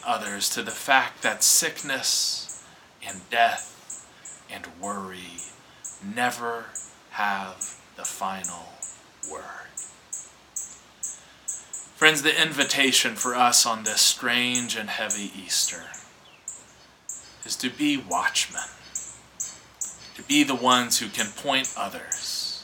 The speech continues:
and perhaps especially those who are struggling to see for themselves,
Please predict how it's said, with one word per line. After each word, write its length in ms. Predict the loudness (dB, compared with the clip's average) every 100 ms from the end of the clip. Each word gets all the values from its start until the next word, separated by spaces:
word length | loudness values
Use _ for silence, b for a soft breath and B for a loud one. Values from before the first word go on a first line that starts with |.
| -10 -10 -10 -14 -14 -12 B B -12 -12 -14
and 100 | -4
perhaps 460 | 0 4 6 6 6
especially 720 | 8 8 8 6 4 4 4
those 520 | 6 4 4 4 4
who 140 | 2
are 100 | 2
struggling 720 | 2 2 4 2 2 -4 -6 -4
to 120 | 0
see 320 | 2 2 -2
for 260 | -4 -6 -6
themselves, 1120 | -6 -2 0 -2 -6 -8 -8 -6 -4 -4 -8